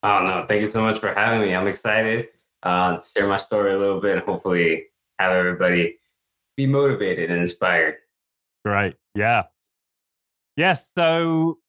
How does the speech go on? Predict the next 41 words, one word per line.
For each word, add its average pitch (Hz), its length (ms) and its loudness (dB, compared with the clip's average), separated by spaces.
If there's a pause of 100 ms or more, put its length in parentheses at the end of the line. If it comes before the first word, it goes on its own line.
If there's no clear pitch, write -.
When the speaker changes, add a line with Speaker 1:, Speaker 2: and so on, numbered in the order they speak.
(120)
Speaker 2:
yeah, 175 220 2
give 180 180 -2
us 175 60 -2
a 180 80 2
little 170 200 0
bit 151 140 0
of 147 100 -2 (460)
background 147 560 0
as 131 140 -8
to 143 100 -2
where 143 180 0
this 139 320 -2 (140)
incident, 165 540 0 (200)
which, 123 240 2 (140)
uh, 127 480 2
which 120 320 -6
this, 131 340 0
uh, 123 340 2 (480)
this 127 220 0
book - 300 0
s-, - 100 -2 (160)
kicks - 260 -2
off 135 200 -2
with, 113 160 2
you 117 80 2
know, 110 200 2
th-, 98 160 -6
what, 113 300 0
what 113 160 -2
the 120 100 2
context 143 560 0
for - 80 -4
that 110 220 0
happening 101 440 -2
and, 87 200 0
and 92 160 0
what 101 160 0
happened. 110 280 -2 (1160)
Speaker 1:
Yeah. 131 220 2
So 123 640 0
I'm, 127 540 0